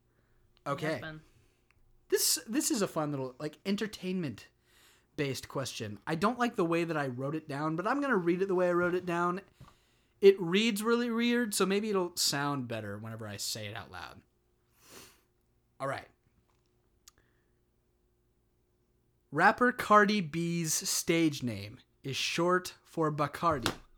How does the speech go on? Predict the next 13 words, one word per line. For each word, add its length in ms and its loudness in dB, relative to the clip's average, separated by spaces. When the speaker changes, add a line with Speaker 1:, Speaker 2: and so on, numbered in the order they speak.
Speaker 2:
which 200 2
is 160 2
a 120 4
type 320 0
of 220 2
rum. 340 0
What 320 2
co-, 340 2
cognac 720 4
<laughs> 400 -20
is 180 2
her 180 0
sister 720 -2